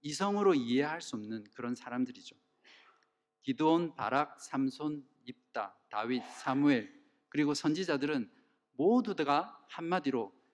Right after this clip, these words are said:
그들 안에 있는 구원 얻는 믿음을 삶으로 표현하고 드러내며 살았던 사람들의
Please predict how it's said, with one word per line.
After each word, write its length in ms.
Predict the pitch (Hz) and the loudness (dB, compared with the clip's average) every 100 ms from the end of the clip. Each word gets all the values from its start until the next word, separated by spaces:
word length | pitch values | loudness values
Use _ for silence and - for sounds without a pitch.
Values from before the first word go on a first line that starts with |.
| _ | _
그들 300 | 175 196 202 | 2 4 6
안에 220 | 196 208 | 4 4
있는 280 | 160 156 151 | 6 6 4
구원 280 | - 147 185 | 2 2 4
얻는 240 | 160 165 | 4 2
믿음을 520 | 151 170 143 147 123 - _ _ | 0 2 4 4 2 -2 _ _
삶으로 680 | - 139 131 135 151 185 - _ _ - | -12 -6 -2 0 0 -2 -6 _ _ 2
표현하고 640 | 180 180 131 110 135 151 _ _ _ | 2 2 -4 -2 -2 -2 _ _ _
드러내며 540 | - 147 143 107 117 123 | -6 -2 -2 -2 -4 -6
살았던 600 | - 175 156 - 110 101 | -8 -10 -8 -8 -10 -10
사람들의 680 | - 131 131 131 110 107 | -14 -8 -4 -4 -6 -14